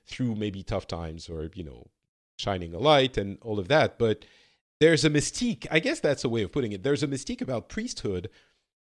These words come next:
that, eh, my impression is, is kind of absent from your, your, your activity. And maybe it's the whole Presbyterian Church, which I, I, I don't realize to what extent it is. But, uh, is that a fair assessment?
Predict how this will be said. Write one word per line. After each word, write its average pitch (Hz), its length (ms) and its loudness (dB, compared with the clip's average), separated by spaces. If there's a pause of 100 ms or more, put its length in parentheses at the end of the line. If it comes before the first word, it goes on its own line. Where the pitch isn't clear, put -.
(120)
that, 123 520 0 (480)
eh, 160 160 -4
my 139 220 4
impression 139 560 0
is, 113 380 -4
is 117 160 -6
kind 135 200 -2
of 98 140 -2
absent 254 500 -2
from 165 300 -4
your, 147 440 0 (680)
your, 120 400 2
your 110 400 2
activity. 151 560 -4
And 131 160 -2
maybe 113 260 0
it's - 200 -6
the 104 120 0
whole 104 240 0
Presbyterian 92 640 -4
Church, 123 360 0
which 104 160 -4
I, 90 420 -4 (280)
I, 95 40 -8
I 85 80 -8 (320)
don't 95 240 -4
realize 87 360 -4
to - 100 -10
what 90 100 -4
extent 85 400 -8
it 85 80 -12
is. 82 280 -8
But, - 420 -16
uh, 92 40 -12 (460)
is 117 100 0
that 156 140 6
a 202 60 2
fair 170 240 0
assessment? 190 460 -6